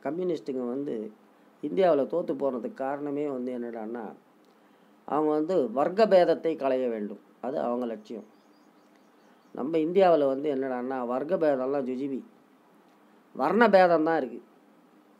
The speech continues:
இப்ப ஒரு தலித் வந்து collector கூட ஆயிடலாம், அது வேற கதை. ஆனா அவர் தலித்தாகவே இருப்பார். இப்ப அவர்கிட்ட வந்து பி ஏ ஓ, Camp கிளர்க்கோ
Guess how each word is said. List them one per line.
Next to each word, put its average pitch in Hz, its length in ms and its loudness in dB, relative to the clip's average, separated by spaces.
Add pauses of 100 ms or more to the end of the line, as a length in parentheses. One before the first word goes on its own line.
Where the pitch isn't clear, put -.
(500)
இப்ப 127 200 -6
ஒரு 135 320 0
தலித் 185 340 4
வந்து 175 200 2
collector 180 320 2
கூட 180 260 4
ஆயிடலாம், 113 220 -4 (760)
அது 123 160 -6
வேற 135 240 0
கதை. 104 160 -4 (680)
ஆனா 170 220 2
அவர் 151 280 4
தலித்தாகவே 151 600 0
இருப்பார். 107 360 -8 (1300)
இப்ப 135 160 -8
அவர்கிட்ட 127 540 -4
வந்து 147 280 0
பி 151 260 -2
ஏ 139 60 0
ஓ, 131 280 -2
Camp 135 320 -4
கிளர்க்கோ 123 480 -6